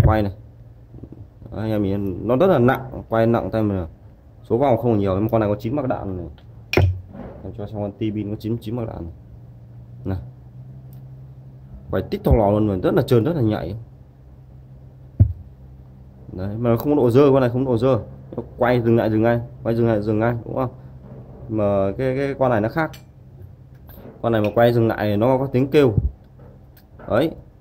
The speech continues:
Đấy. Chính hôm em, em quay em dừng lại nó cạch phát cá, nó nồi phát, nó mới vỡ cái bên trong ấy. Còn con này nó không có độ dơ vậy. Rất đẹp. Mà cái tiếng, tiếng kêu của máy đã thôi rồi luôn đấy.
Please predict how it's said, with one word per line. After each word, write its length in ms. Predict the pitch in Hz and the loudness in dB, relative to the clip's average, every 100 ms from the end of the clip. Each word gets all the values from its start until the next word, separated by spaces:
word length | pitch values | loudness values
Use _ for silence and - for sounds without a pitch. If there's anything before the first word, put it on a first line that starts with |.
| - - - - - - - | -20 -20 -20 -20 -20 -20 -12
Đấy. 240 | 98 127 160 - - - - - - - - - - - | -6 -4 -4 -10 -20 -20 -20 -20 -20 -20 -20 -20 -20 -6
Chính 280 | 156 214 | 0 4
hôm 300 | 185 156 156 | 6 6 6
em, 100 | 165 | 6
em 240 | 156 156 147 143 | 6 4 4 4
quay 160 | 143 | 4
em 120 | 147 | 6
dừng 160 | 139 131 | 6 2
lại 120 | 95 | 2
nó 60 | 143 | 0
cạch 220 | 139 - | -2 -4
phát 220 | 151 147 | -4 -2
cá, 280 | 123 135 147 | 0 2 2
nó 100 | 151 | 0
nồi 300 | 147 139 135 | 2 4 4
phát, 160 | 147 147 | 2 -4
nó 280 | 143 143 | -4 -2
mới 100 | 147 | 0
vỡ 200 | 139 147 | 2 2
cái 80 | 175 | 2
bên 160 | 160 113 | 2 2
trong 180 | 120 113 | 0 -4
ấy. 120 | - - - - - - - - - - - - - 120 131 127 | -8 -14 -20 -20 -20 -20 -20 -20 -20 -20 -20 -20 -20 -16 -14 -10
Còn 100 | 104 | -8
con 100 | 110 | -4
này 120 | 113 | -4
nó 80 | 110 | -6
không 320 | 120 120 123 | -8 -10 -8
có 340 | 131 131 131 131 | -6 -4 -4 -4
độ 120 | 104 | -2
dơ 240 | 98 117 113 | 0 2 2
vậy. 140 | 104 - - - - - - - - - - - 92 | -2 -10 -20 -20 -20 -20 -20 -20 -20 -20 -20 -16 -12
Rất 100 | 139 113 | -10 -4
đẹp. 180 | 104 95 - - - - - - - - - - | -4 -4 -12 -20 -20 -20 -20 -20 -20 -20 -20 -18
Mà 100 | 87 | -16
cái 80 | 87 | -8
tiếng, 160 | - 107 | -2 -2
tiếng 180 | 107 113 | 0 2
kêu 180 | 117 104 | 4 2
của 80 | |
máy 320 | 85 92 131 110 | 2 -2 0 0
đã 180 | 78 | -2
thôi 180 | 151 117 | -2 -2
rồi 140 | 110 92 | -2 -2
luôn 120 | |
đấy. 100 | 95 | -4